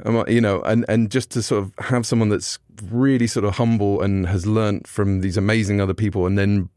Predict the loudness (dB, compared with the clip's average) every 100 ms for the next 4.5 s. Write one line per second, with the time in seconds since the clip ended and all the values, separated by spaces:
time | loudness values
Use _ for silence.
0 | _ _ -2 0 2 0 0 0 0 -2
1 | -4 -2 0 -2 -4 -6 -2 -2 0 0
2 | 2 0 -2 -2 -2 -2 -6 _ _ -2
3 | 0 0 0 0 2 2 2 -2 -4 -2
4 | -2 -2 -6 -6 -6